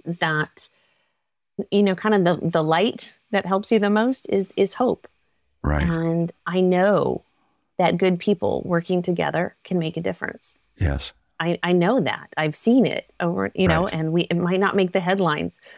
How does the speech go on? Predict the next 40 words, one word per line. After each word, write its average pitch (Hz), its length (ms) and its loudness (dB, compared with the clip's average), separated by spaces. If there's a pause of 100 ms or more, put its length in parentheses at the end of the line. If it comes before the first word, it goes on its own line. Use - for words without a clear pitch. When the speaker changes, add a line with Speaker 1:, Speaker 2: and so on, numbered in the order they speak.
(120)
Speaker 1:
but 185 100 0
I've 180 160 2
seen 202 360 4
the 190 80 4
difference 180 440 0
of 170 140 -2
the 170 180 0
impact 160 640 -2
of 165 300 -4 (160)
good 185 240 2
people 175 440 0
intervening 160 800 -2 (300)
when 175 220 2
things 170 240 0
have 165 140 -4
gone 147 380 0
sideways. - 760 -12 (200)
I, 151 360 -6 (300)
I've 160 100 -2
seen 190 160 4
that 170 160 2
both 165 160 2
from 175 160 0
the 170 80 0
community 170 420 0
and 202 220 -2
from 147 160 -4
law 139 160 -2
enforcement - 520 -4
officers. - 460 -8
So 165 320 0 (400)
people 214 260 0
who 208 100 2
put 175 240 -2
themselves 175 420 0
in 160 100 0
harm's 165 380 0
way. 151 500 2
And 151 220 -2
I, 151 200 -2